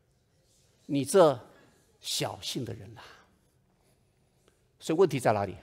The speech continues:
彼得为什么会沉下去？为什么？他为什么不能一直稳健地走？问题在哪里？小信。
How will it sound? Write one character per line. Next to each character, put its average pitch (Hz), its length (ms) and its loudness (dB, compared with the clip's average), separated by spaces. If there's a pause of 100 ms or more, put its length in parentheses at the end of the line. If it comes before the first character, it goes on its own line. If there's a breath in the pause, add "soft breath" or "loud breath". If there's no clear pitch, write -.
(1600)
彼 151 100 0
得 156 80 6
为 226 140 8
什 190 80 0
么 160 80 -4
会 190 80 6
沉 139 140 -2
下 147 140 6
去？ 131 160 -4 (1600)
为 190 100 6
什 139 100 6
么？ 120 100 4 (580)
他 - 100 6
为 294 140 8
什 233 80 8
么 254 80 12
不 285 120 8
能 269 80 6
一 269 140 2
直 202 140 4
稳 214 200 10
健 262 160 6
地 220 60 6
走？ - 180 4 (1080)
问 294 120 6
题 233 120 2
在 220 100 12
哪 196 140 12
里？ 160 160 8 (1120)
小 - 420 -6
信。 - 260 -2